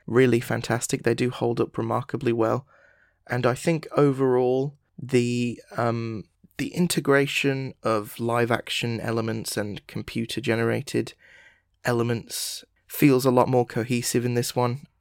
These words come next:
uh, compared to Attack of the Clones. Everything looks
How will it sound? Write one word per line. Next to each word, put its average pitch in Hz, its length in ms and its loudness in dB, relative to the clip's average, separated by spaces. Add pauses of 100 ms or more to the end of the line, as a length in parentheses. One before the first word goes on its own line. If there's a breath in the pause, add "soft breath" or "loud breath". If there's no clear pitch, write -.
uh, 101 180 0
compared - 440 -4
to - 100 -4
Attack - 300 -6
of 147 80 -16
the - 100 -8
Clones. 117 680 -2 (540 soft breath)
Everything 113 460 -2
looks - 640 0